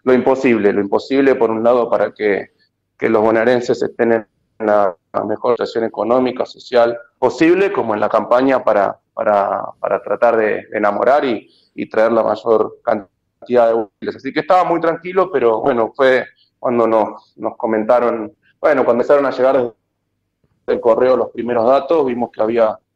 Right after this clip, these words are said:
eh, una tendencia, eh, cuando estaba en el diez por ciento de los votos, ya había una tendencia que mostraba que Axel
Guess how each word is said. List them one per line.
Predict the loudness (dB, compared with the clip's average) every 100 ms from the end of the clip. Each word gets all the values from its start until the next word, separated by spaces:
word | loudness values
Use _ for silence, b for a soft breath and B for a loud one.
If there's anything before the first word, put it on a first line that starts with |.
| _
eh, | -12 -10 -8
una | -4 -2 2
tendencia, | 2 2 2 0 -2 -2 -2 -6 -18
eh, | -18 -18 -6
cuando | -4 -2 -2
estaba | 0 2 0
en |
el | -4
diez | -6 -4
por | -4
ciento | -4 -6 -2
de |
los | 2
votos, | 2 2 0
ya | -2
había | -2 -2
una | -4
tendencia | -8 -6 -6 -6 -8
que | -8
mostraba | -8 0 0 2
que | -2
Axel | -4 -4 -6